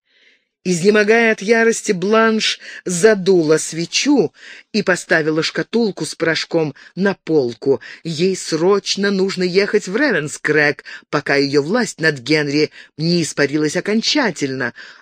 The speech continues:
Она-то воображала, что он тоскует по ней, а он и не думает, привёл себе на ночь девку. Решительно сжав губы, Бланш заперла дверь и прицепила единственный от неё ключ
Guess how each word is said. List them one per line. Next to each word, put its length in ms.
Она-то 520
воображала, 800
что 240
он 160
тоскует 720
по 100
ней, 460
а 180
он 380
и 100
не 160
думает, 680
привёл 420
себе 260
на 160
ночь 260
девку. 640
Решительно 640
сжав 420
губы, 320
Бланш 640
заперла 560
дверь 540
и 140
прицепила 640
единственный 880
от 140
неё 240
ключ 500